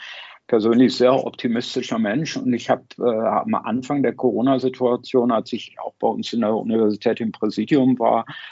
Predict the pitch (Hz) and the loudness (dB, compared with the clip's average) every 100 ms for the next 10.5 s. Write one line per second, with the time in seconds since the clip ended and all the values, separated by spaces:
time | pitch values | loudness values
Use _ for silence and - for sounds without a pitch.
0 | - - 120 113 107 110 101 - 101 123 | -8 -2 0 2 0 0 -2 -4 0 2
1 | 120 120 135 151 139 - - 127 131 135 | 2 4 4 4 0 -4 -4 0 0 -2
2 | - 135 - - 131 117 - - - 117 | -2 -2 -2 -2 0 0 -6 -8 -2 -2
3 | - - 120 135 135 117 117 117 117 113 | -2 -4 -2 -2 0 0 0 0 0 0
4 | - 107 - 135 143 123 117 117 110 - | 2 2 4 2 2 0 0 -2 -6 -4
5 | 131 147 135 120 113 110 120 117 - 101 | -2 -2 0 -2 -2 -4 -2 -2 -2 -2
6 | 101 117 98 104 131 110 117 120 117 104 | 0 0 -2 -2 0 0 0 -6 -8 -12
7 | - 127 - 123 113 123 110 120 131 113 | -14 -16 -4 0 0 0 -4 0 0 -2
8 | 104 113 - 113 - - 104 113 104 107 | -8 -8 -4 -2 0 0 0 -2 -6 -8
9 | - - 117 - - 117 113 110 - 117 | -8 -6 -4 -4 -4 -4 -4 -6 0 0
10 | - - 117 101 | -2 -18 -14 -14